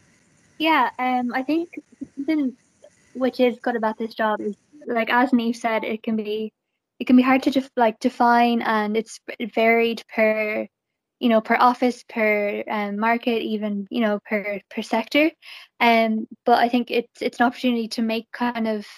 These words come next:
make the job your own, um, and kind of shape it into something that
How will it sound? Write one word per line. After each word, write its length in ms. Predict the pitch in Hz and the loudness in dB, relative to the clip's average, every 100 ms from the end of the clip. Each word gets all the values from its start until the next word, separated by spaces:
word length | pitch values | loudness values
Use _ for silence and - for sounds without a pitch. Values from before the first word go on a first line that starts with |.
| _ | _
make 240 | 240 233 233 - | -2 -2 -2 -10
the 80 | |
job 440 | 233 - 226 226 226 | -10 -2 2 2 2
your 160 | 220 | 2
own, 300 | 220 226 269 359 _ 226 | 4 4 2 -2 _ -2
um, 400 | 226 220 214 226 | 2 2 0 -4
and 100 | 220 | -2
kind 140 | 220 | -2
of 60 | 233 | -2
shape 220 | 233 214 | -4 -4
it 60 | 220 | -4
into 320 | 220 - 214 | -2 -2 -4
something 380 | 220 220 220 | -2 -2 0
that 120 | 208 | -4